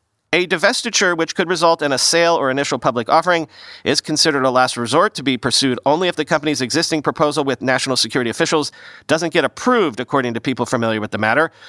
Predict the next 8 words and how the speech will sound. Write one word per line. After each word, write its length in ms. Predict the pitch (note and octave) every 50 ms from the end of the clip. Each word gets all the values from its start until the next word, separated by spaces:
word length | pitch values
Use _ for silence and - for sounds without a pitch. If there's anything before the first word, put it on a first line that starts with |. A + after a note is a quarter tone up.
| - - -
who 100 | G2+ G2+
declined 340 | F#2+ F#2+ - B2 A#2 A2+ A2
to 60 | G#2
be 100 | G2+ A2
named 400 | G#2+ A2+ A2+ A#2 A2+ G#2+ - _
discussing 540 | A#2 A2 - - A#2+ A2+ - - A2+ G#2+ G#2
non-public 520 | A2 A2 A2 A2 - - A2 A2 A2 -
information. 600 | A2+ G2+ - A2 A#2+ D3 D#3+ D3+ - B2+ F#2+ E2